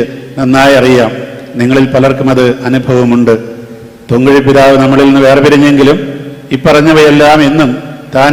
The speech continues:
ശുശ്രൂഷ ചെയ്ത്, ചെയ്ത മൂന്ന് രൂപതകളിലെയും ദൈവജനത്തിൻ്റെ മാത്രമല്ല, അവിടെയുള്ള നാനാജാതി മതസ്ഥരായ അദ്ദേഹത്തിൻ്റെ പരിചയക്കാരുടെയും മനസ്സിൽ എന്നും നിറഞ്ഞു നിൽക്കുമെന്നത് നിസ്സംശയമാണ്. അദ്ദേഹം ഇനി നമ്മളിലൂടെയാണ്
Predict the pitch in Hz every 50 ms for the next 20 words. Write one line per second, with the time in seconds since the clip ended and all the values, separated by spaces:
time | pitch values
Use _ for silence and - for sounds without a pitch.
0 | 151 135 - 147 - - 170 180 180 - 175 151 156 151 151 147 151 139 131 -
1 | - - - - 143 143 147 143 139 139 151 170 165 151 151 156 156 160 160 156
2 | 151 147 147 147 147 143 135 123 - - - - - - - - - - 135 135
3 | 143 156 170 156 156 151 143 143 151 147 151 147 143 143 143 - 143 143 147 139
4 | 131 131 123 127 - - - - - - - - - 131 139 143 143 147 151 143
5 | 143 135 135 135 143 143 147 151 143 143 143 143 139 139 135 135 135 143 139 -
6 | 151 139 135 135 131 131 123 120 113 127 131 - - - - - - 127 131 143
7 | 143 151 160 - 147 156 156 156 156 151 131 131 143 151 156 160 156 - 151 151
8 | 151 147 147 147 147 143 147 151 165 175 147 147 147 - - - - - 147 -
9 | - - - - - _ _ _ _ - 127 127 135 143 156 139 - - 147 139
10 | 131 117 95 - - - - - - - - - - - - 139 143 160 165 170
11 | 160 143 151 160 180 185 175 165 156 143 151 147 147 151 143 139 139 139 127 123
12 | 135 135 120 - 147 143 139 127 139 139 135 135 135 131 127 123 123 113 101 -
13 | - - - - - - - - - 123 131 143 139 139 147 139 143 139 139 139
14 | 135 123 120 135 - - 127 127 127 139 147 151 147 143 147 147 147 143 143 143
15 | 135 127 123 127